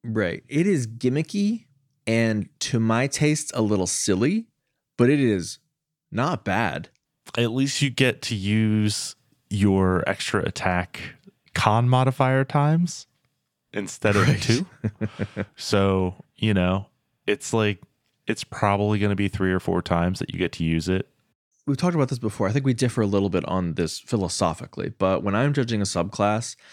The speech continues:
Speaker 1: I like it to either make me better at what the class does, just straight up, or give me options to play the class differently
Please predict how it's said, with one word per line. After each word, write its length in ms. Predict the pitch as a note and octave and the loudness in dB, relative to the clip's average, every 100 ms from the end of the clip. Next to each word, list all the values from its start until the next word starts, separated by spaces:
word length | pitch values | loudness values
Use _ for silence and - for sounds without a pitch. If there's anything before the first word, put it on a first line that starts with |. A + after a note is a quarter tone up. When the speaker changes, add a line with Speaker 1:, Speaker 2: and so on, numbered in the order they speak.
| - - _ | -20 -20 _
Speaker 1:
I 80 | A2 | 0
like 240 | A2 A#2+ - | 2 0 -2
it 80 | - | -6
to 160 | - | -2
either 320 | G#2 G2 F#2 | 0 0 0
make 240 | F#2+ G#2 G2+ | 0 -2 -2
me 120 | B2+ | -4
better 500 | A#2+ G#2 F2+ F2 F2 - | -2 0 2 0 0 -2
at 120 | G2 | -4
what 180 | F#2+ - | -4 -6
the 60 | |
class 300 | - F2 F2 | -6 -6 -6
does, 600 | - F2+ D#2 F2+ C#3 - - _ _ _ _ _ _ | -4 -2 0 -2 -4 -8 -12 _ _ _ _ _ _
just 160 | A2+ - | -6 -2
straight 260 | - G2+ | 0 0
up, 300 | F2+ - - _ _ - | 0 -2 -6 _ _ -4
or 520 | C#3+ D3+ A#2 G2+ A2+ - | 0 2 2 0 -4 -4
give 160 | C#3+ | -2
me 120 | D#3 C#3+ | 0 0
options 440 | A2+ A2+ A#2+ G#2+ | 0 -2 -4 -4
to 80 | G2+ | -8
play 240 | - A2 | -4 -2
the 260 | G#2 G2 F2 - | 0 0 -2 -6
class 380 | G#2+ F#2 F#2 | -2 -2 -2
differently 840 | - D3 C3+ A#2+ F#2+ G2 E2+ F2 B2+ | -4 -2 0 -2 -2 -2 -2 -6 -10